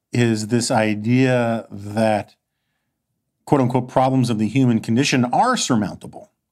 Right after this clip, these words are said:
Um, you know, man was not meant to fly. I think that's the, uh, you know,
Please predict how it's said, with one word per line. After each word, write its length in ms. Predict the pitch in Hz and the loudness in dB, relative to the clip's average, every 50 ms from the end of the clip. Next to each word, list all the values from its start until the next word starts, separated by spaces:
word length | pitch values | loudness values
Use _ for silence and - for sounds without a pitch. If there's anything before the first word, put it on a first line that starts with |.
| _ _ _ _ _ _ _ _ _ _ - | _ _ _ _ _ _ _ _ _ _ -2
Um, 680 | 120 117 113 113 107 104 104 101 95 98 101 101 98 113 | -2 0 0 0 0 0 -2 -2 -4 -6 -8 -8 -6 -6
you 80 | 117 | -4
know, 400 | 104 101 101 107 123 135 - - 120 | -4 -4 -4 -4 -6 -6 -10 -14 -16
man 480 | 113 110 107 104 - 92 101 107 120 | -16 -16 -16 -12 -8 -4 -2 0 2
was 120 | 123 117 135 | 2 4 2
not 180 | 131 131 139 | 2 2 2
meant 160 | 131 135 139 131 | 0 -2 0 -2
to 80 | 139 | -4
fly. 680 | 131 131 123 123 151 185 170 139 117 101 92 90 85 90 92 85 _ _ _ _ - - | -4 -2 0 0 0 0 0 -2 -4 -6 -8 -12 -16 -20 _ _ _ _ _ _ -20 -20
I 60 | 92 | -20
think 260 | - _ 117 117 117 | -12 _ -10 -8 -4
that's 200 | - 117 120 - | -4 -4 -4 -4
the, 180 | _ 120 110 110 | _ -2 -2 -2
uh, 200 | 110 107 107 107 _ _ _ _ _ _ _ _ _ _ _ _ _ _ _ _ _ _ _ _ _ _ | -2 -4 -6 -10 _ _ _ _ _ _ _ _ _ _ _ _ _ _ _ _ _ _ _ _ _ _
you 80 | 123 | -8
know, 240 | 104 92 90 92 | -8 -8 -8 -10